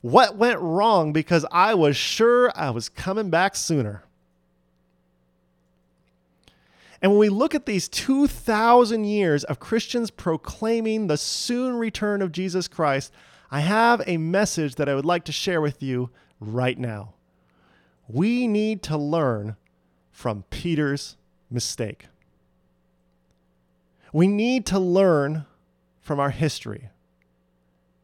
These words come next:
We need to stop telling people that we are the last generation. And we need to stop telling people that Jesus Christ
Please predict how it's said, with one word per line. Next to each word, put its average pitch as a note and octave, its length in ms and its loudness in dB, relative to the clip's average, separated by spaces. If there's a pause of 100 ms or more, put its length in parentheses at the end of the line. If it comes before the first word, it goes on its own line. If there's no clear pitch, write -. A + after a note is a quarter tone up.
(600)
We G3 220 2
need B3 680 0
to D#3 140 -2
stop - 800 0
telling G3+ 480 0
people D3+ 380 -4
that C3+ 140 -4
we F#3 540 -4 (180)
are F3 440 2
the A#2 160 -2
last B2+ 720 -4
generation. B2+ 760 -2 (1600)
And D3 200 0
we C#3+ 160 -2
need G#3+ 540 -2
to E3 100 -4
stop - 580 -2
telling F#3+ 460 -2
people A2+ 480 -8 (500)
that C3+ 260 -4
Jesus E3 540 -2
Christ - 640 -6